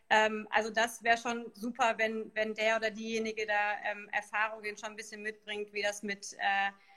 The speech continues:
Kunden auf Kundenseite funktionieren kann, dass sie sich gut abgeholt fühlen und, äh,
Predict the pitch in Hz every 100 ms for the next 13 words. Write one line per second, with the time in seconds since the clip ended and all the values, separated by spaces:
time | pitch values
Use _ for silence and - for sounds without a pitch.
0 | - _ - 277 277 254 240 214 - 240
1 | 233 220 202 214 208 226 214 220 214 220
2 | 220 214 208 202 196 202 - 214 214 214
3 | 214 208 208 208 - 202 202 185 196 196
4 | - 202 185 190